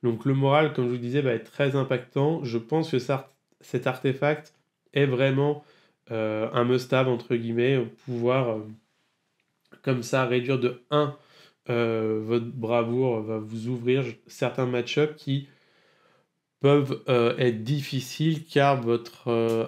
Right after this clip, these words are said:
armée, vous allez le voir quand on verra les profils, peut manquer d'un peu de pénétration d'armure. On n'est que sur de l'arène zéro ou de l'arène moins un.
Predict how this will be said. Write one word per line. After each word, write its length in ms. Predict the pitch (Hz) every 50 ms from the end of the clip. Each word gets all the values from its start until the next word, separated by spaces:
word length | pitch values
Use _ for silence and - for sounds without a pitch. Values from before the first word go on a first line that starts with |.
| -
armée, 560 | - 131 123 117 117 117 120 131 143 156 160 156 - - _ -
vous 160 | 131 117 113 113
allez 100 | 110 110
le 60 | 110
voir 260 | 110 131 135 131 131
quand 220 | - - 120 -
on 40 | 127
verra 200 | 113 120 117 120
les 80 | 120 120
profils, 560 | 117 - - 127 120 - - 147 151 147 143
peut 220 | - _ 156 160
manquer 440 | 160 147 143 143 139 135 - 156 147
d'un 140 | 139 139 123
peu 160 | 120 - 151
de 40 | 135
pénétration 680 | - - 139 143 147 143 - 143 135 131 - 143 135
d'armure. 400 | 131 131 127 127 127 127 135 139
On 80 | 135 123
n'est 100 | 120 117
que 180 | 117 - 156
sur 240 | 147 143 - 143 135
de 60 | 131
l'arène 400 | 131 131 127 135 139 135 131 127
zéro 380 | 117 113 120 131 131 131 143 147
ou 40 | 143
de 60 | 127
l'arène 260 | 123 120 120 127 127
moins 380 | 127 127 123 131 131 127 120 127
un. 180 | 123 135 139